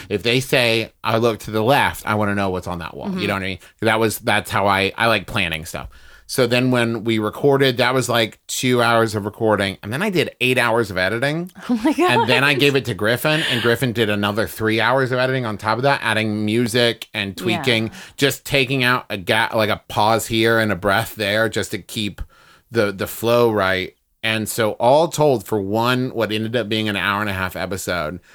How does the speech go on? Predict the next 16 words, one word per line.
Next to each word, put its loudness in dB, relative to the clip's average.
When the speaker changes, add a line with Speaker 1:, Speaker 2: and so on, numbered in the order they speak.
Speaker 1:
it -2
was, -4
like, 0
Speaker 2:
Just, -12
like, -6
a 2
whole 6
Speaker 1:
thirty 2
Speaker 2:
day. 0
Speaker 1:
hours 2
of -4
Speaker 2:
<laughs> -12
Oh -4
my 0
Speaker 1:
editing. 2
Speaker 2:
God. -2